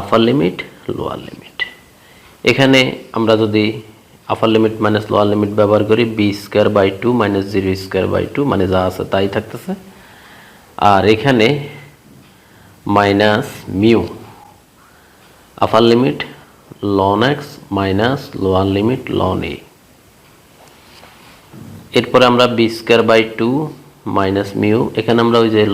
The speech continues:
ln এর নিয়মে মাইনাস থাকলে যে আমরা ভাগ আকারে লিখতে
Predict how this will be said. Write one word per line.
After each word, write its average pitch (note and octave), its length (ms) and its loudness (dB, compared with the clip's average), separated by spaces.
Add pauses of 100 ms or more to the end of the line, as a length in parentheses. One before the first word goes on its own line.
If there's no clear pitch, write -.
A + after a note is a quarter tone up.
ln G#2+ 240 2
এর A#2+ 140 0
নিয়মে A2+ 240 2 (140)
মাইনাস G2+ 280 -2 (100)
থাকলে A2+ 300 -2
যে A#2 120 4
আমরা G#2+ 180 4 (200)
ভাগ G2+ 200 0
আকারে G#2+ 260 0
লিখতে G2+ 200 -6